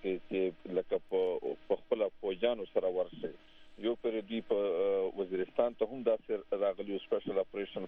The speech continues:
فورسز چې کومې دوی دي. خو هغه کله کله، او ده دا خبره کړې ده چې دا یو لکه، دا روایت به نه وي چې موږ به هر وخت کوو، خو چې کله داسې مجبوري شوه،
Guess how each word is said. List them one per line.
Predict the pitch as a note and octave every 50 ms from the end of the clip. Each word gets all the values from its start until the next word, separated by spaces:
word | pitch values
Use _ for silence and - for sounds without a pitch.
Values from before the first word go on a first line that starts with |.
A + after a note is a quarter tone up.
| -
فورسز | - A2 G2+ G2 - - G2 - -
چې | - F#2+ -
کومې | G2 F#2+ F#2 F2+ E2+
دوی | F#2 F#2+ F#2+ F2+ F#2+
دي. | G#2+ B2 - - - - - - - - - - -
خو | - A2 - -
هغه | C3+ C#3 C#3 B2+ -
کله | - D#3+ D3 C3 A2+ -
کله، | A#2 G2+ G2 G2
او | G2 G2 F#2+
ده | C3 D3+ C#3
دا | C3+ B2 - -
خبره | A#2+ A2 B2 B2+ A#2 -
کړې | - C#3 D3+ D3
ده | D3 C3 -
چې | A#2+ G2 G2
دا | A2+ A#2 A#2 A2+ A2+
یو | G#2+ G#2+ G2+
لکه، | G2 F#2+ - - G#2 F#2+ F#2 F2+ - - D2 - - - - F2+ G2+
دا | G2+ G2+ G2+ G2
روایت | G2 F#2 F#2 F#2+ A2 A#2 - - -
به | G#2+
نه | G#2+ A#2 A#2
وي | G#2 -
چې | - G2+
موږ | G#2 G#2 G2 F#2+
به | G2
هر | G#2 G2+ F#2
وخت | F2+ - - - -
کوو، | F2+ F#2 F#2 F2 -
خو | - G#2+ -
چې | - F2+ -
کله | A#2+ A2+ A2 G2+ A2+
داسې | A2+ A2 - - A2+ G#2 F#2+ F#2 - G2+ G2+
مجبوري | G2 F2+ E2+ F2+ G2 G#2+ B2+ A#2+ -
شوه، | - - A2+ A2